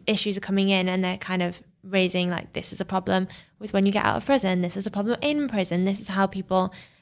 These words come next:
like, no one really expects or plans to go to prison.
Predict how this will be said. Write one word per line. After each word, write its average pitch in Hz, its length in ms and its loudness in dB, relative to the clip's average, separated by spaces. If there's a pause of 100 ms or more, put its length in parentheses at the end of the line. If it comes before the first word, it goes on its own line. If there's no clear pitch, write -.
(180)
like, 196 240 0 (840)
no 240 220 6
one 262 160 6
really 247 320 4
expects - 560 0
or 185 40 -2
plans 185 360 0
to 202 80 0
go 190 80 4
to 196 60 0
prison. 202 460 2